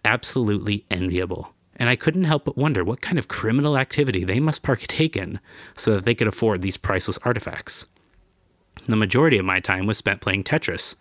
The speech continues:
naturally, but I dabbled in pretty much every other game they had. Super Mario Land, Final Fantasy Adventure, Teenage Mutant Ninja Turtles, Spider-Man, Kirby's Dream Land, Kid Icarus, and basically every other popular game under the sun.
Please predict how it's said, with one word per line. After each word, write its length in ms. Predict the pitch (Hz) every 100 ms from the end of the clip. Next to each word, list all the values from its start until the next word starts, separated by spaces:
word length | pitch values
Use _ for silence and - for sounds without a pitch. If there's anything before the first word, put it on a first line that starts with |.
| _
naturally, 540 | - 85 85 87 98 139 - - - -
but 140 | 147
I 80 | 180
dabbled 380 | 185 190 202 180
in 120 | 170
pretty 220 | - 165
much 280 | 135 120 -
every 300 | - 110 127
other 180 | 104 110
game 300 | 92 95 92
they 120 | 98
had. 360 | 101 139 95 - - - -
Super 240 | - -
Mario 400 | 82 92 110 110
Land, 360 | 107 107 104 107 - - -
Final 260 | - 139 147
Fantasy 380 | 120 107 104 107
Adventure, 500 | 92 92 - 92 92 - - - -
Teenage 340 | 117 98 90
Mutant 260 | 98 95 95
Ninja 240 | 95 92
Turtles, 500 | 107 104 127 143 - - _
Spider-Man, 840 | - - 104 123 123 123 123 123 - - -
Kirby's 360 | 147 117 90
Dream 240 | - 113 127
Land, 380 | 131 127 135 - _ -
Kid 200 | 185 117
Icarus, 480 | 123 - 156 - -
and 160 | 117 98
basically 500 | 117 - - 160 -
every 300 | 107 135 113
other 240 | 98 110
popular 400 | 101 92 113 113
game 380 | 104 87 85 87
under 260 | 92 87 87
the 100 | 92
sun. 420 | - 87 - 98